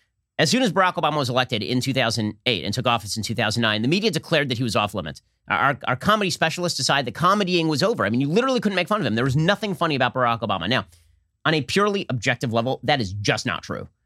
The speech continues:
Okay, Barack Obama was hilarious. He was hilarious. I mean, the man thought that he was just a many-, messianic figure descended from the heavens to teach all of us about what it meant to be the best kind of human. And the media agreed with him. It was really funny.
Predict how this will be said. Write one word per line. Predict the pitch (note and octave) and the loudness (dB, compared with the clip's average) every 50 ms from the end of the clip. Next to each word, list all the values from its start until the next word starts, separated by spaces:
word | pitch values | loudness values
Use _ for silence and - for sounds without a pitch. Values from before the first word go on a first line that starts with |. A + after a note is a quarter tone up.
| _ _ _ _ - | _ _ _ _ 0
Okay, | C#3 | 2
Barack | C#3 D#3 D#3+ F3+ E3 | 2 2 2 2 0
Obama | F#3 D#3+ D3+ D3+ C#3+ | 0 0 2 2 2
was | C3+ B2 A2 - - _ - - - | 0 0 -2 -4 -8 _ -10 0 2
hilarious. | D3+ C#3 C#3+ C#3 B2 A#2+ A#2+ A2 G2+ F2+ C#2+ - - - - - _ _ _ _ | 4 4 4 2 0 0 -2 -2 -2 -4 -6 -10 -12 -14 -14 -16 _ _ _ _
He | - F3 | 0 0
was | E3 C3 - - _ _ - | 2 0 -2 -6 _ _ -2
hilarious. | - F3 F3+ E3+ C#3+ D3 C3+ A#2 G#2 C#2 A#1+ - | 0 0 0 2 2 2 2 0 0 -2 -4 -4
I | B2 | -2
mean, | C#3+ C#3+ C3+ | 0 2 2
the | C3 | 2
man | C3+ D3 D3+ E3 F3 F3 F3 F3+ D#3 | 2 2 2 2 2 2 0 -2 -2
thought | - - D3 D3 C#3 D3 - | -2 0 2 2 2 0 -2
that | A2+ G2 | -4 -4
he | C3 B2 | -2 -2
was | G#2+ A2 G2+ | -2 -4 -2
just | - D#3 D3 - - | -2 -2 -2 -2 0
a | |
many-, | B2 A#2 A#2+ C#3 D#3+ F3 F3 D#3+ - | 0 2 2 2 2 0 0 -2 0
messianic | D#3 C#3+ D3 D3 - F3+ E3 D3+ D3+ C3 | 0 0 0 0 0 0 0 0 -2 -2
figure | - - B2+ A#2+ A#2+ A#2+ | -2 -2 -2 0 0 -2
descended | - A2+ - - D3+ D3+ D3 C#3+ B2 | -2 -4 -4 -2 0 0 0 0 -2
from | - D3 C#3 | -2 0 0
the | C3 A#2 | 0 0
heavens | A2+ A2 G2 A2 G#2+ G2+ - - - _ _ | 0 -2 -2 -2 -2 -2 -4 -8 -16 _ _
to | - B2+ | -6 -2
teach | A#2+ C3 B2 - - - | -2 -2 -2 -2 0 2
all | D3+ D3+ D#3 D#3 D#3 | 2 2 4 2 2
of | C#3 B2 | 2 0
us | A2+ G#2+ - - - - - | 0 -2 -4 -6 -10 -8 -4
about | B2+ C3+ C#3+ - - | 0 0 0 0 2
what | A#2+ D3 D#3 | 2 0 0
it | B2 G#2+ | 2 0
meant | B2+ C#3 C3 - | 0 0 -2 -2
to | B2+ A2 | -2 -2
be | A#2+ A#2 | -2 -2
the | A2 | 0
best | F2+ - A2+ - - | -2 -2 -4 -2 -2
kind | - B2+ A#2 A2+ | 0 0 0 0
of | G2+ - | 0 0
human. | C3+ B2 G2 D#2 D#2 - _ _ _ _ | -2 -2 -2 -4 -6 -10 _ _ _ _
And | - D#3 | 0 2
the | E3+ | 4
media | F#3+ A3 A3 G3 C3+ | 4 2 2 0 -2
agreed | D3+ D3 D#3 D#3+ | 0 0 0 0
with | C#3+ A#2+ | 0 -2
him. | A#2 G2 | -2 -2
It | B2 F3 | 0 0
was | G#3+ C#3+ | 0 0
really | B2 A#2 A2 C3 D#3+ D3+ B2 G#2+ | 0 0 2 2 2 2 0 -2
funny. | G2+ - G#2 D#2+ C2 - | -2 -4 -4 -6 -8 -12